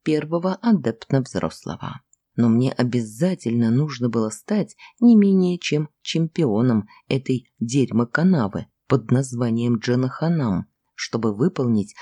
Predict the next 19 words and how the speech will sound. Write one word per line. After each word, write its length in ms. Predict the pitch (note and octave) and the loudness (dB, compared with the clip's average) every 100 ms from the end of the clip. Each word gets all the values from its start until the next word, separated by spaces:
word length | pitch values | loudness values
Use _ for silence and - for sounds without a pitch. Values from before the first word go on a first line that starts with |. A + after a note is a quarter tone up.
| - | -12
данное 540 | - G2+ A#2+ D3+ D#3 E3 | -6 -2 -2 -2 -2 0
мною 400 | A#2+ F#2+ G#2 G2+ | 0 0 -4 -6
обещание. 720 | A2 G#2+ - - F2+ F2 E2+ - - _ _ _ _ _ - | -6 -6 -8 -10 -10 -10 -10 -14 -18 _ _ _ _ _ -4
Да-да, 580 | A#3 B3+ C#3+ C#3+ C3+ - | 2 2 2 0 -4 -8
за 200 | B2 A#2+ | -2 0
столь 320 | A#2 - F3+ | 0 0 0
короткий 540 | F3 C3+ C#3 D#3+ - A2+ | 0 0 0 -2 -2 -4
срок 420 | - D3+ E3+ - | -2 -4 -4 0
моего 320 | A#2+ A#2 C3 | 0 2 -2
здесь 320 | C#3+ A2+ G#2+ | -4 -4 -6
пребывания 840 | - A2 G2+ G2+ D3+ G#3+ A2+ E2 - | -6 -6 -4 -2 0 2 2 -2 -6
я 200 | G#3+ B3+ | 0 4
умудрился 640 | G#3+ F#3+ D#3 F#3+ F3+ - C#3+ | 4 4 2 -2 -2 -2 -2
наобещать 760 | C#3+ C#3 C3 C3+ - E3+ - - - | -2 -4 -6 -6 -4 -6 -6 -16 -8
некой 720 | - D3+ F3 - C#3+ C3+ A#2 - | 0 2 2 0 0 0 -4 -6
легендарной 800 | - D3 C#3 D3+ C3+ A#2 G#2+ G#2+ | -4 -2 0 0 0 0 0 -2
сущности 920 | - - C4 - G#2+ G2+ - - D#2+ - _ _ | -2 -2 -2 -2 -2 -2 -4 -6 -6 -8 _ _
Локхик-Хаарму, 1400 | - F3 C3 - - C#3+ C3 - - E3 A2+ F2+ F2 D#2+ - _ | -2 0 0 -6 -6 -4 -4 -8 -8 -4 -4 -4 -4 -4 -8 _
заключённому 1040 | A#2 G#2+ C3+ C#3+ F3 - C3+ A2+ A#2 A#2 | -4 -2 -2 -2 -4 -2 0 2 2 0